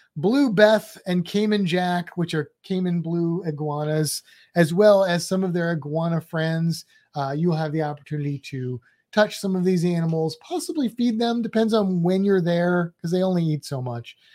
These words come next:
But, uh, it's a good iguana encounter, and also a lot of good conservation work going on trying to breed some of these animals, as many of them are, have very limited ranges and, and endangered. You move on to number twenty-seven.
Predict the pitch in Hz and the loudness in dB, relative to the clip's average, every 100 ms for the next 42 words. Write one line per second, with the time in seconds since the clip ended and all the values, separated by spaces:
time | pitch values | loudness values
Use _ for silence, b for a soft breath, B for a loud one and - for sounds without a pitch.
0 | b b 151 143 151 147 170 160 165 202 | b b 0 0 2 2 2 2 2 6
1 | 233 233 190 165 170 175 185 180 175 175 | 6 4 0 2 4 6 4 4 2 2
2 | 170 170 170 170 160 165 170 165 160 147 | 2 4 4 2 0 0 0 2 2 2
3 | - b b 160 175 165 156 - 156 147 | -2 b b -4 -2 -2 -4 -4 -8 -4
4 | 143 151 143 147 139 147 143 139 135 135 | -2 -2 -4 -10 -8 -8 -6 -6 -6 -8
5 | 127 123 131 196 202 180 190 185 180 170 | -10 -10 -8 -4 -2 -2 -2 0 2 2
6 | 175 165 165 160 - B B B 147 139 | 2 2 2 2 -2 B B B 2 2
7 | 131 143 147 139 131 127 123 127 160 _ | 2 2 4 4 2 2 -2 -4 -8 _
8 | _ - 127 123 139 123 139 139 135 123 | _ -10 -8 0 0 2 2 4 2 0
9 | 135 135 135 131 117 120 131 - B B | -2 -2 -2 -2 -2 -6 -8 -12 B B
10 | B B B 131 123 123 160 156 160 151 | B B B 2 4 8 8 10 8 8
11 | 180 277 302 - 214 240 208 202 185 214 | 10 10 8 6 6 8 8 8 6 6
12 | 190 190 - 240 214 - 277 294 185 160 | 6 2 2 6 6 6 6 8 8 8
13 | 165 | 4